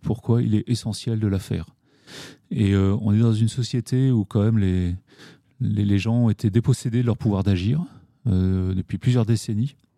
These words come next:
Et, euh, il faut réactiver ce pouvoir d'agir, et ça, on le fait par le transfert de connaissances.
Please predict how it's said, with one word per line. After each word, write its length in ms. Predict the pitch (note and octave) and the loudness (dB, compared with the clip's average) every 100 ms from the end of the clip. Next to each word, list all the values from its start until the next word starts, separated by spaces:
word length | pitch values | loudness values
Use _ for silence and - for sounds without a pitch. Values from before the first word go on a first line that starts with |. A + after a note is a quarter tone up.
| _ - - - - _ _ | _ -20 -18 -16 -18 _ _
Et, 200 | - G#2+ | 0 4
euh, 140 | G2 G2 | 4 2
il 80 | |
faut 140 | F#2+ - | 0 2
réactiver 540 | B2+ D3 - B2 B2 | 2 2 0 0 2
ce 100 | B2+ | 0
pouvoir 260 | - G#2+ G2+ | -2 -2 2
d'agir, 400 | G#2 F#2+ D3+ D3 | 2 2 2 2
et 60 | |
ça, 160 | G#2 - | 0 -2
on 80 | C3 | 0
le 80 | G#2+ | 0
fait 180 | - | 0
par 140 | C3 G#2 | 0 2
le 60 | |
transfert 360 | G2+ A#2+ - A#2 | 2 0 0 -2
de 60 | G#2 | 0
connaissances. 720 | - G2 - A2 D3 - | 2 0 0 -4 -6 -8